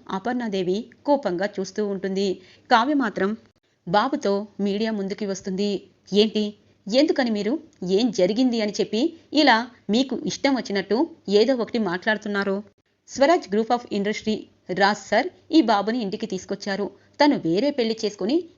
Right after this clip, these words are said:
ఈ బాబుని ఇంటికి తీసుకొచ్చారని మీ అందరూ అనుకుంటున్నారు. నాకేదో అన్యాయం జరిగిపోయిందని చెప్పి మీరు ఏదో అనుకొని మీ పేపర్లో, న్యూస్లో చెప్పాలనుకుంటున్నారు. కానీ జరిగిన విషయం ఏంటి అన్నది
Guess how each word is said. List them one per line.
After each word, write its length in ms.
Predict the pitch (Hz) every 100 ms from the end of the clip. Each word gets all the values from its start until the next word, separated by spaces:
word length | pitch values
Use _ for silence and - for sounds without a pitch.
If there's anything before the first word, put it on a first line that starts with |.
| 302
ఈ 100 | 330
బాబుని 400 | 233 240 254 208
ఇంటికి 260 | 202 240
తీసుకొచ్చారని 720 | - 196 - 208 208 196 240 370 - -
మీ 180 | 277 175
అందరూ 280 | 185 226
అనుకుంటున్నారు. 720 | 233 180 190 208 202 202 196 - - _
నాకేదో 420 | 277 359 349 220 208
అన్యాయం 380 | 170 214 240
జరిగిపోయిందని 600 | 202 180 185 233 202 190 185
చెప్పి 400 | 180 - 370 - _ -
మీరు 140 | 349
ఏదో 340 | 160 175 220
అనుకొని 460 | 262 202 202 214 330 - _
మీ 120 | 254 285
పేపర్లో, 600 | 190 208 214 196 202 - _ -
న్యూస్లో 340 | 370 - 202
చెప్పాలనుకుంటున్నారు. 1000 | 233 208 - 214 208 196 190 196 190 196 - - -
కానీ 180 | 202 202
జరిగిన 400 | 139 175 196 254
విషయం 300 | 220 226 180
ఏంటి 260 | 196 226
అన్నది 380 | 220 196 262 440